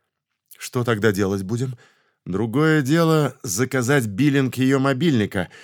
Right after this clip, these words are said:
и одновременно, в перекрест, телефонов других подозреваемых: Юлии Камышниковой, Полины Порецкой, дружка последней Геннадия Колыванова,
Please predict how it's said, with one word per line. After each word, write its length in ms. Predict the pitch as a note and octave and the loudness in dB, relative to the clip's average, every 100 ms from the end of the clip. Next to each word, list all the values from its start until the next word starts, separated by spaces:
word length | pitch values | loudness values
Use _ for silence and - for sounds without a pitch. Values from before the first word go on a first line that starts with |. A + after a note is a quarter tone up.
| - _ | -20 _
и 80 | C#3 | 2
одновременно, 760 | D3 C3+ C#3+ D#3+ C#3+ G2 E2+ E2 | 4 4 2 2 2 0 -4 -10
в 120 | - | -2
перекрест, 640 | E3+ F3 D3 A2 E2+ - - - - - | 2 2 2 -2 -2 -8 -12 -20 -20 0
телефонов 680 | E3+ D3+ - F#3 D3 G#2+ | 2 2 2 0 2 0
других 420 | F#2+ C#3+ C3+ D#3 | 0 0 0 -4
подозреваемых: 800 | - C3+ B2+ C3+ A2+ F2+ E2+ E2+ - - - | -2 -2 0 0 0 -2 -4 -8 -14 -20 -6
Юлии 400 | A#2+ D3+ D3 C#3+ | 0 4 4 2
Камышниковой, 760 | C#3 D#3+ F3+ G#2 F2 E2+ D#2+ - - | 2 0 0 -4 -8 -8 -12 -18 -4
Полины 400 | A#2+ C#3 C#3 C3 | 0 2 2 2
Порецкой, 580 | C3+ D#3 D3 - F2+ D#2+ - - | 0 0 -2 -4 -6 -8 -12 -2
дружка 440 | C3 D3 - F#3+ | 2 2 2 2
последней 560 | A#2+ - G#2+ G2+ A2 G2+ | 2 0 0 2 0 2
Геннадия 500 | B2+ C3+ A#2+ A#2+ A#2 | 2 2 2 2 2
Колыванова, 720 | C#3 C#3+ B2 F#2+ D#2+ - | 2 2 2 -2 -4 -16